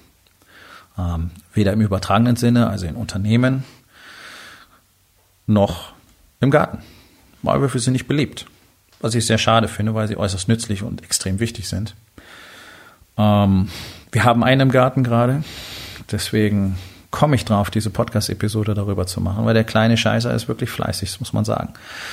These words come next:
Der ist hier vor, ich glaube, ungefähr zehn Tagen eingezogen in unserem Garten, hat innerhalb von fünf Tagen ungefähr neun richtig große Maulwurfshügel erzeugt, die wir dann am Samstag abgetragen haben, damit ich überhaupt den Rasen mähen konnte.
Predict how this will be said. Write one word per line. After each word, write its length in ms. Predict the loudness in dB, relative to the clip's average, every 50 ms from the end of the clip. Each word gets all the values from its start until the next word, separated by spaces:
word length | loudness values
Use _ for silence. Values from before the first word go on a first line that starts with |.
| -12 -12 -14 -14 -16 -16 -12
Der 100 | -10 -8
ist 140 | -4 -2 -2
hier 220 | 0 0 2 0 0
vor, 540 | 0 0 0 2 4 4 4 4 2 0 -4 -10 -18 -20 -20 -16 -14
ich 160 | -14 -10 -6
glaube, 340 | -4 -2 -2 0 -2 -2 -4 -6 -12 -18 -16 -14 -10
ungefähr 420 | -6 -4 -4 -4 -2 0 -2 -2 0
zehn 280 | 0 0 0 0 0
Tagen 340 | 2 2 2 2 2 0 0
eingezogen 600 | -2 0 2 2 2 0 2 0 0 2 2 2
in 60 | 0
unserem 280 | 0 -2 -2 -2 -2 -2
Garten, 360 | -2 -2 -2 -2 0 0 -2
hat 120 | -2 -2
innerhalb 400 | -2 -2 0 2 2 2 2 2
von 400 | 0 0 0 2 2 2 2 0 -2 -8 -18 -20 -20 -20 -20 -20 -20 -10
fünf 260 | -2 0 2 2 2 2
Tagen 440 | 0 2 4 4 4 4 2 2
ungefähr 460 | 2 2 2 0 0 2 2 4 4 4
neun 340 | 6 4 4 4 4 2
richtig 320 | 2 0 -2 -4 -6 -6 -4
große 240 | -2 -2 -2 0 0
Maulwurfshügel 840 | 2 2 4 2 2 2 0 -2 -4 -4 -4 -2 -2 -2 -2 -4 -8 -12 -20 -20 -20 -20 -20 -12 -4 -2
erzeugt, 500 | -2 0 0 2 2 2 2 2 0 -2
die 80 | -2
wir 80 | 0 0
dann 140 | 0 0 0
am 120 | 0 0
Samstag 380 | 0 0 0 0 0 -2 -2 -4
abgetragen 560 | -4 -2 -4 -4 -2 -2 -2 0 0 0 0
haben, 140 | 0 0 0
damit 200 | 2 0 0 0
ich 60 | 0
überhaupt 200 | -2 -2 0 0
den 80 | 2
Rasen 320 | 4 4 4 4 4 2 2
mähen 220 | 2 0 -2 -2
konnte. 380 | -4 -4 -4 -4 -2 -4 -6